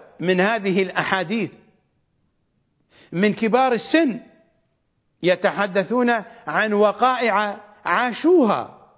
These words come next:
شاهدوها. ما يتحدث به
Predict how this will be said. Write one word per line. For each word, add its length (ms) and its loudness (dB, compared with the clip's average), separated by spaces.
شاهدوها. 880 0
ما 580 2
يتحدث 920 0
به 640 0